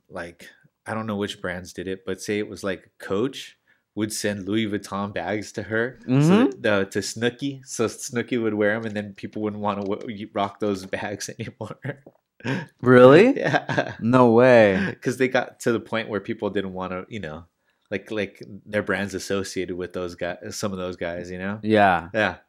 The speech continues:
Speaker 2: Oh, shit.
Speaker 1: <laughs> So could you imagine, like, "Hey, what if
Speaker 2: Mm.
Speaker 1: we just send her the Louis bag? You know, she'll rock it."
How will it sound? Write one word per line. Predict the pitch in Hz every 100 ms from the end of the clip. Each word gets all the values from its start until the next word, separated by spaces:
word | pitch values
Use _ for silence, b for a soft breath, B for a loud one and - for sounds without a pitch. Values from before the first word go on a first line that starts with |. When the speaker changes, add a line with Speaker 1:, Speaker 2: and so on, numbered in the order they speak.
| _ -
Speaker 2:
Oh, | 95 92 87 85
shit. | - - - 82 98 95 71 _
Speaker 1:
<laughs> | - - - - _ 185 165
So | -
could | 135 139
you | 110
imagine, | 98 110 131
like, | 113 95
"Hey, | - 143 139
what | 131
if | 180 196
Speaker 2:
Mm. |
Speaker 1:
we | 226
just | 190 185 -
send | 110
her | 151 123
the | 98
Louis | 90 92 117 110
bag? | - 87 92 98
You |
know, | 151 240
she'll | - 90
rock | 90 - -
it." | 82